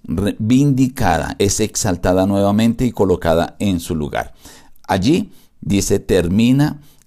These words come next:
el segundo ay, o sea, la sexta trompeta. Ahora viene la séptima trompeta. Cuando suena la séptima trompeta,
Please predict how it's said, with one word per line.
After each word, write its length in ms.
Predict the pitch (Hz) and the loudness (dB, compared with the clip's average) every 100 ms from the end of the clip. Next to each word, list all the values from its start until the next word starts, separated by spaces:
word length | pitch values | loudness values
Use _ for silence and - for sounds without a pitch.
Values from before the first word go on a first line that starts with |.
| _ | _
el 180 | 107 95 | 0 0
segundo 540 | - 85 98 98 101 78 | 0 0 0 2 2 2
ay, 200 | - - | -2 -10
o 60 | - | -2
sea, 480 | 80 82 - - - | 0 0 -4 -12 -12
la 240 | - 69 | -8 -6
sexta 500 | - 95 95 - 87 | -4 -2 -2 -2 -4
trompeta. 540 | - 85 73 55 - - - - | -2 -4 -2 -6 -6 -8 -10 -6
Ahora 280 | - 120 131 | 0 2 2
viene 260 | 131 131 | 2 4
la 160 | 110 - | 2 -2
séptima 540 | - 101 - 107 104 | -2 -4 -2 0 0
trompeta. 500 | 117 113 151 151 - - - | 0 -2 -2 -4 -6 -12 -10
Cuando 260 | - 113 113 | 0 2 2
suena 300 | - 165 190 | 0 -2 0
la 120 | 123 | -2
séptima 480 | - 95 - 113 - | 0 -2 0 -2 0
trompeta, 540 | 113 110 104 92 101 | -2 0 0 -2 -4